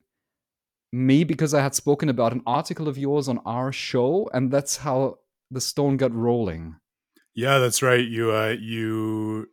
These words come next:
Speaker 2: found, I think, if memory serves, one of my articles on Final Fantasy seven Remake, talking about the way it uses trophies,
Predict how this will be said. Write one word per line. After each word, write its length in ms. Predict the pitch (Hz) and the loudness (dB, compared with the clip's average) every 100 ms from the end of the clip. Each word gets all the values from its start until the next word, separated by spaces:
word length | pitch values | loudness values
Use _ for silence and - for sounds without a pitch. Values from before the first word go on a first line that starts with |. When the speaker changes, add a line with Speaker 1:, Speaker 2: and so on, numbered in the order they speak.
| _ - | _ -20
Speaker 2:
found, 560 | - - 117 123 120 107 | -12 -2 0 2 0 -2
I 100 | 104 | -4
think, 400 | - 110 101 - | -4 -6 -8 -14
if 160 | 101 | -10
memory 300 | 110 101 104 | -6 -4 -4
serves, 380 | - 110 104 95 | -4 -4 -4 -6
one 140 | 104 101 | -8 -8
of 80 | |
my 120 | 101 101 | -6 -4
articles 580 | 101 101 - 101 95 | -4 -6 -8 -8 -8
on 340 | 104 98 95 92 | -8 -8 -10 -12
Final 380 | - 104 101 95 | -10 -8 -8 -8
Fantasy 420 | 107 98 95 98 | -8 -6 -4 -4
seven 340 | - 101 95 | -6 -6 -8
Remake, 500 | 95 101 98 95 - | -10 -8 -8 -8 -10
talking 340 | - 101 98 98 | -10 -10 -10 -10
about 380 | 98 98 98 - | -6 -6 -8 -10
the 320 | 101 95 95 | -8 -6 -8
way 220 | 98 98 | -8 -8
it 80 | 95 | -8
uses 400 | 101 98 95 87 | -12 -12 -8 -8
trophies, 720 | - 104 101 107 98 92 | -6 -8 -8 -10 -8 -6